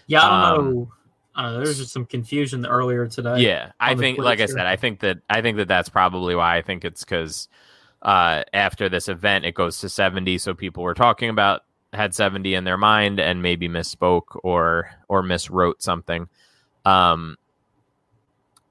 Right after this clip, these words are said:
Speaker 2: a person who, uh, for sure does not have to worry about, about silly things like cuts, Mister Jason Day at ninety-three hundred,
Speaker 1: Yes.
Speaker 2: uh, just,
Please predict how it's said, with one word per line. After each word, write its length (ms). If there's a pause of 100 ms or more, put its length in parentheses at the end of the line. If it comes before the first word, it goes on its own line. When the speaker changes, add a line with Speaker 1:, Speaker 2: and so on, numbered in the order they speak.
Speaker 2:
a 100
person 720 (120)
who, 480
uh, 180 (640)
for 240
sure 400
does 180
not 220
have 220
to 80
worry 520 (100)
about, 420 (100)
about 300
silly 320
things 320
like 200
cuts, 420 (340)
Mister 300
Jason 440
Day 240
at 80
ninety-three 560
hundred, 420
Speaker 1:
Yes. 120 (420)
Speaker 2:
uh, 460 (140)
just, 460